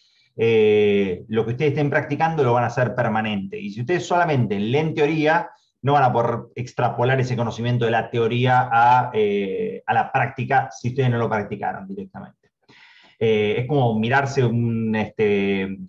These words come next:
un libro de ejercitación y, o de mirarse una maratón y pe-, y pro-, decir, "Ah, listo, me miré cómo corría una maratón, los chabones, estos cuarenta kilómetros, debe ser fácil correrla", ¿viste? No, hay que practicar,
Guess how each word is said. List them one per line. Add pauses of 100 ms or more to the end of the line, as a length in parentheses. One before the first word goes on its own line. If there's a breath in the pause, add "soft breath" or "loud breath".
(100)
un
libro
de
ejercitación
y,
o
de
mirarse
una
maratón
y
pe-,
y
pro-,
decir,
"Ah,
listo,
me
miré
cómo
corría
una
maratón,
los
chabones,
estos
cuarenta
kilómetros,
debe
ser
fácil
correrla",
¿viste?
No,
hay
que
practicar,